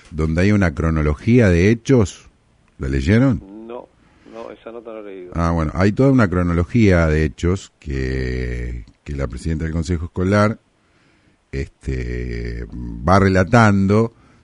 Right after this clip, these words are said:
Speaker 1: sobre el, el quehacer del Consejo Escolar sobre la escuela técnica. Dice, en una parte dice, "El señor Rodríguez se incorpora en forma violenta, nos señala con el dedo diciendo, 'Me mintieron,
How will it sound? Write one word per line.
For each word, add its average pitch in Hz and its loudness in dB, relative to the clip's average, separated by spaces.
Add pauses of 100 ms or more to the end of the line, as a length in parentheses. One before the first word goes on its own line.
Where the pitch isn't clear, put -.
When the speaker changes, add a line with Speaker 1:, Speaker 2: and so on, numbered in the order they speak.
(120)
Speaker 1:
sobre 98 2
el, 62 -8
el 71 -6
quehacer 92 4
del 73 0
Consejo 85 0
Escolar 95 2
sobre 101 2 (300)
la 69 -4
escuela 64 -2 (180)
técnica. 57 -8 (1000)
Dice, 98 2
en 95 2
una 131 6
parte 120 4
dice, 107 4
"El 92 2
señor 123 4
Rodríguez 98 4
se 87 0
incorpora 92 2
en 107 4
forma 107 4
violenta, 90 4 (380)
nos 80 0
señala 107 4
con 90 0
el 87 2
dedo 104 6
diciendo, 95 2
'Me 92 2
mintieron, 92 4